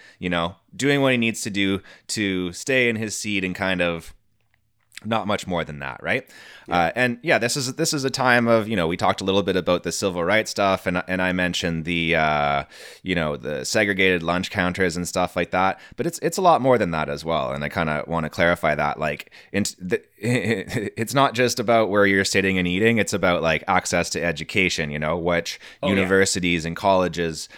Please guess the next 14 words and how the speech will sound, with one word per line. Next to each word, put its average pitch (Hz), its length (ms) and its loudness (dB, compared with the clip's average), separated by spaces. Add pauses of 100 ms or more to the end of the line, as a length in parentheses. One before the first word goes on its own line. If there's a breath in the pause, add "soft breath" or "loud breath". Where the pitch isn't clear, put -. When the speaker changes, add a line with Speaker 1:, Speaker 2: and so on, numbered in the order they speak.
(140 loud breath)
Speaker 1:
you 90 120 -2
know, 85 80 0
you 82 140 -4
can 87 140 -6
get 95 200 2
into 90 640 -2
as, 80 540 -4
uh, 85 60 -8
African 76 720 -4
American, 73 540 -8
right? 82 380 -4 (300 loud breath)
Speaker 2:
Yeah. 80 320 0
Speaker 1:
Um, 69 300 -10
and 92 400 -2